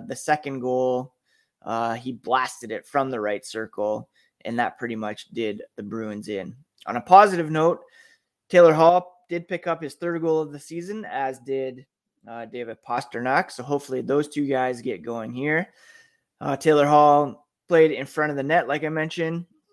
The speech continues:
and he said it's just something that he's getting used to on the power play. A few games ago, he would have gotten out of the way of the shot, but he's starting to find some comfort there,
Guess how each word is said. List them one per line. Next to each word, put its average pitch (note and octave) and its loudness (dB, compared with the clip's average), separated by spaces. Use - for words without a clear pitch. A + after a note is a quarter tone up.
and C3 -6
he D3+ -12
said D#3 -4
it's D3+ -2
just G3 -4
something D#3+ -4
that C3+ -4
he's B2+ -10
getting A#2+ -8
used G#3+ -6
to A2+ -8
on A#2+ -12
the A#2+ -10
power D3 4
play. D3 0
A - -12
few D#3+ -4
games D3+ -2
ago, C#3+ 0
he C3+ -6
would B2+ -4
have A#2 -6
gotten B2+ 0
out D#3 2
of D3+ 2
the C#3 0
way C3+ 0
of C3 -4
the B2 -10
shot, C3+ -2
but A#2+ -8
he's B2 -12
starting D3 -2
to C3 -8
find C3+ -4
some A2 -16
comfort F3+ -6
there, D#3+ 0